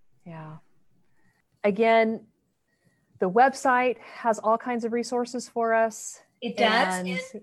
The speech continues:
Speaker 2: we haven't, you know, I, I wanna follow up with the question that pers-, someone asked of what can I do?
Speaker 1: Yes, great.
Speaker 2: Eagle Forum exists today and Eagle Forum is thriving.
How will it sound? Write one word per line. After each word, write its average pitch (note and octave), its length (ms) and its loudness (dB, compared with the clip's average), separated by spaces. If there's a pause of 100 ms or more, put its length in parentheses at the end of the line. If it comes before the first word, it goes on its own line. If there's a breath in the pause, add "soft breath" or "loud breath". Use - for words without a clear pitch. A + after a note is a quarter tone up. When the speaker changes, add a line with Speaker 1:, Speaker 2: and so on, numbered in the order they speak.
Speaker 2:
we D#4 100 -8
haven't, D4+ 400 2
you B3 220 -4
know, B3 40 2
I, A#3+ 220 0
I A#3+ 60 2
wanna A3+ 240 0
follow A3 440 -2
up G3+ 200 -4
with F#3+ 160 -6
the F3+ 180 -10
question G3+ 400 -2
that F3+ 160 -6
pers-, G3 320 -10
someone F#3 300 -4
asked F3 280 -4
of D#3 140 -12
what F3+ 160 -8
can F3+ 160 -6
I E3+ 160 -6
do? G#3+ 360 -8 (300 loud breath)
Speaker 1:
Yes, A3 640 2
great. A3 440 -4 (120)
Speaker 2:
Eagle F4 220 -2
Forum A#3+ 540 0 (160)
exists G#3+ 460 -4
today A3 520 -2
and G3+ 140 -2
Eagle G#3+ 240 -8
Forum G3 400 -4
is F3 180 -2
thriving. F#3 760 -6